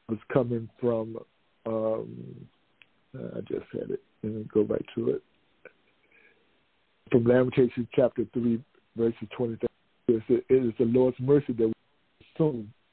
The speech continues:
because his compassion fail. They are new every greatest faithfulness." You know, he said, "Great is thy faithfulness. The Lord is my portion," says my soul. "Therefore, I, will I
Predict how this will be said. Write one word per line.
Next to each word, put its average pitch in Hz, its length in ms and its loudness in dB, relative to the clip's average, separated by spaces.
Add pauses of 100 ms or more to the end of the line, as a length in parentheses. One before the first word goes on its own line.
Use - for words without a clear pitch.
(180)
because 123 260 2
his 113 100 -6 (120)
compassion 113 580 -4
fail. 113 320 0 (920)
They 127 160 6
are 113 100 -2 (400)
new 170 180 -4 (120)
every 127 320 2 (500)
greatest 139 480 2 (400)
faithfulness." 117 540 -6 (680)
You 113 120 -8
know, 113 120 -6
he 120 180 -6
said, 107 180 -2
"Great 151 380 4
is 143 120 0
thy 123 120 0 (100)
faithfulness. 117 380 -2
The 123 40 0
Lord 135 200 4
is 120 160 2
my 110 160 -8 (100)
portion," 131 440 0
says 120 220 -2
my 113 160 -10 (120)
soul. 135 280 0 (380)
"Therefore, 131 580 2
I, 123 140 -10 (160)
will 127 220 -2
I 104 140 -8